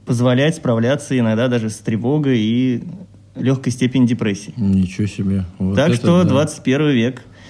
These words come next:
Speaker 1: Заметьте, двадцать первый век очень много принёс интересного, в том числе видеоблог. Видеоблогеров сейчас очень много, и их как раз-таки можно то-,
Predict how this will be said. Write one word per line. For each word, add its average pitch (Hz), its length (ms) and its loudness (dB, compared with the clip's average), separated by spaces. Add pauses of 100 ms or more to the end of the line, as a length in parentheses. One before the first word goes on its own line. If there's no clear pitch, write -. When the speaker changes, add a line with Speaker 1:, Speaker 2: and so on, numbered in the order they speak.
(280)
Speaker 1:
Заметьте, 165 540 2
двадцать 139 380 -2
первый 147 200 2
век 185 240 0
очень 139 200 -2
много 127 220 2
принёс 117 420 0
интересного, 127 640 -2 (680)
в - 200 -10
том 160 200 4
числе 135 800 0 (420)
видеоблог. 139 640 2 (100)
Видеоблогеров 139 720 4
сейчас 117 280 -2
очень 117 220 0
много, 160 280 4
и 117 320 2 (160)
их 147 140 -2
как 117 180 -6
раз-таки 135 340 0
можно 131 280 4
то-, 143 280 -2